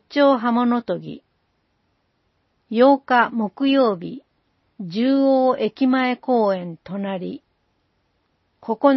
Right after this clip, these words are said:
日金曜日、川尻団地集会所。十三日火曜日、日高交流センター。十四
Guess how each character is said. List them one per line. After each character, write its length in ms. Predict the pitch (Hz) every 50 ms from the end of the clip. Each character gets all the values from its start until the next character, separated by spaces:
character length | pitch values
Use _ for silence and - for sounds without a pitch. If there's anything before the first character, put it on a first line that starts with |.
| 269 262 240
日 300 | - 240 226 220 196 -
金 340 | - - 269 254 254 254
曜 260 | 254 254 233 202 190 170
日、 240 | 170 165 160 277 - _ _ _ _ _ _ _ _ _ _ _ _ _ _ _
川 320 | - - 233 247 269 277
尻 300 | 247 277 277 247 269 254
団 240 | 233 262 254 247 220
地 200 | - _ - 175 -
集 260 | - - 220 220 214
会 320 | - 226 208 196 196 190
所。 260 | 180 196 180 - - - _ _ _ _ _ _ _ _ _ _ _ _ _ _ _ _ _ _ _ _ -
十 320 | 202 175 185 240 269 269
三 320 | 269 - 294 277 277 247 226
日 340 | 202 180 - - - - -
火 180 | - 190 208
曜 300 | 226 233 247 233 208 185
日、 280 | 170 175 175 160 - - _ _ _ _ _ _ _ _
日 160 | _ - - -
高 320 | 277 277 269 285 277 - -
交 220 | - 254 262 269
流 220 | 240 262 254 262 247
セ 220 | - - 247 226
ン 100 | 208 180
タ 540 | - _ 185 165 170 180 170 151 131 - - _
ー。 40 | _ _ _ _ _ _ _ _ _ _ _ _ _ _ _ _ 220
十 320 | 175 175 214 269 285 285
四 280 | 262 240 208 196 180 -